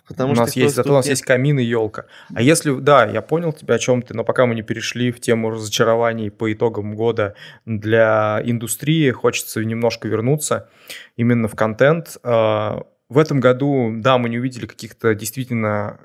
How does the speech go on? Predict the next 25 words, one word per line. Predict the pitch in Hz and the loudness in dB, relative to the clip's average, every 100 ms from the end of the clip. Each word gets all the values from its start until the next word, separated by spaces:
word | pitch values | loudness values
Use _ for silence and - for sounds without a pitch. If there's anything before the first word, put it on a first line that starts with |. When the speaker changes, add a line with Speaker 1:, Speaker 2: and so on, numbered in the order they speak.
| _ - | _ -14
Speaker 2:
капец | 120 135 117 | -4 -4 -2
громких | 127 131 123 117 127 | 0 0 -2 -6 -4
релизов | 123 127 113 110 - 123 | -2 -2 -2 -4 -4 -12
V | 104 117 | 0 4
R-игр, | 117 113 127 180 139 - - - - _ - | 4 4 0 -2 -6 -8 -20 -20 -20 _ 0
а, | 107 107 | 2 2
и | 110 120 | 2 2
для | 120 | 2
многих | 120 135 123 110 | 2 0 -2 -4
это | 113 - 110 104 104 | -6 -2 0 2 0
разочарование. | 107 101 - 107 113 156 165 120 - _ | -2 -6 -4 0 2 2 2 -2 -4 _
Те | - 120 | -2 -2
игры, | 113 110 | -2 -2
которые | 110 117 113 | -2 0 -2
выходили, | 107 120 113 123 113 | -2 -2 -2 -2 -2
они | 107 107 | -4 -6
не | 107 113 | -6 -6
всегда, | 113 - 104 110 110 104 | -6 -10 0 2 2 0
а, | - - - - - | -4 -8 -10 -8 -10
отвечали | - 110 - 117 110 104 101 | -12 -8 2 4 4 0 -4
своим | - 107 107 101 - - _ | -6 -4 -2 -4 -10 -20 _
маркетинговым, | - 120 117 127 120 110 110 107 104 - - - _ | 0 2 4 0 0 -4 -2 -2 -6 -14 -20 -20 _
а, | 107 110 107 107 | 0 2 2 0
так | 107 - | -2 0
скажем, | - 120 113 107 104 | 2 2 0 -4 -8